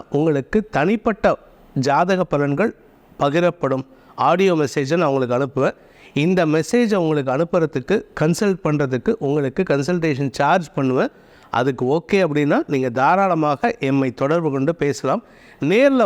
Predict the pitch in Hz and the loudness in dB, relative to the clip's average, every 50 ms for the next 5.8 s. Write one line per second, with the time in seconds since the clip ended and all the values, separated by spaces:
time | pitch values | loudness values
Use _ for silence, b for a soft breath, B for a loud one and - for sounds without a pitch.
0 | 165 160 170 170 170 175 185 202 190 - 160 156 151 151 - 165 156 151 143 143 | 2 2 2 2 2 0 2 0 0 0 0 0 0 0 -2 -2 0 0 0 0
1 | 143 147 147 - 147 131 156 - - 165 147 147 135 135 135 131 131 131 135 131 | 0 0 0 0 0 -2 -2 -2 -4 -4 -4 -4 -2 0 -2 0 0 -2 -4 -4
2 | - - 185 151 139 131 127 120 123 135 156 170 185 175 170 160 151 147 147 - | -2 0 0 0 2 0 0 -2 0 0 0 0 0 0 2 0 0 0 -2 -2
3 | - 151 170 - - B B B B B B B - 147 147 151 147 135 - - | 0 0 0 0 -2 B B B B B B B -2 0 2 2 2 0 0 0
4 | 208 226 214 175 196 185 180 - 170 151 143 151 143 131 127 127 139 151 160 151 | 0 2 2 0 0 -2 0 0 0 0 0 0 0 0 0 0 0 0 0 2
5 | 151 151 131 - 139 135 170 190 190 180 160 147 135 127 147 | 0 0 0 0 0 0 0 0 0 0 0 0 0 0 0